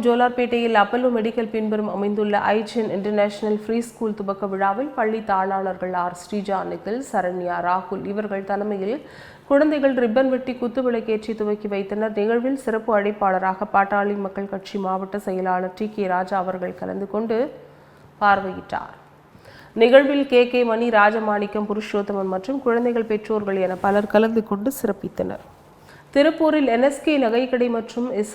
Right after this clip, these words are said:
ஆர் என் கோல்ட் அண்ட் டைமண்ட் புதிய நகைக்கடையில் ஓவிய போட்டி இரண்டு நாட்கள் நடைபெறுகிறது. திருப்பூர் மாநகராட்சி அருகே என் எஸ் கே ஜுவல்லரி எதிரில் மூன்றடுக்கு மாடியில்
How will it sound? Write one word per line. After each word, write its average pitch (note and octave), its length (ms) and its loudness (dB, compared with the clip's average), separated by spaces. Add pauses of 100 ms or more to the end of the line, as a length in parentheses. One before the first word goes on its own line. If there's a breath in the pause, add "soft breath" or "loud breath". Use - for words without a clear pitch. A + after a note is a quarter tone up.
ஆர் B3 160 2
என் A3 200 -2
கோல்ட் A#3 320 4
அண்ட் G#3 200 -2
டைமண்ட் G#3+ 360 2
புதிய G#3+ 320 -2
நகைக்கடையில் G3 560 -2 (120)
ஓவிய G3+ 340 0
போட்டி F#3+ 320 -4
இரண்டு G#3+ 320 -2
நாட்கள் G#3+ 360 -2 (120)
நடைபெறுகிறது. F#3 640 -6 (340)
திருப்பூர் E4 440 2
மாநகராட்சி C#4 720 4
அருகே B3 200 2 (100)
என் A#3 120 4
எஸ் B3+ 160 -4
கே C4 100 2 (120)
ஜுவல்லரி A3+ 420 0
எதிரில் A3 320 -2
மூன்றடுக்கு A#3+ 540 -2
மாடியில் G#3+ 460 2